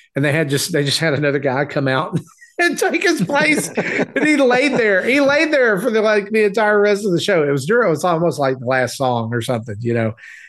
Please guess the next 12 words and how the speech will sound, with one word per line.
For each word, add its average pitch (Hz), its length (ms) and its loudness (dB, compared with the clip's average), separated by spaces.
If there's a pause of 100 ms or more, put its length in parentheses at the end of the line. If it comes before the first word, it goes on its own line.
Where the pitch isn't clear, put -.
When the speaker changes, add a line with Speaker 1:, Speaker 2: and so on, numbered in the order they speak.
(180)
Speaker 1:
He, 151 320 -2 (260)
yeah, 151 260 0
it 151 80 0
was, 156 320 -4 (120)
it 98 80 -2
was 185 160 -2
awesome. 143 480 -4 (160)
Uh, 123 300 -2
such 151 320 -6
a - 20 -8
good 143 160 -4
time. 120 200 -2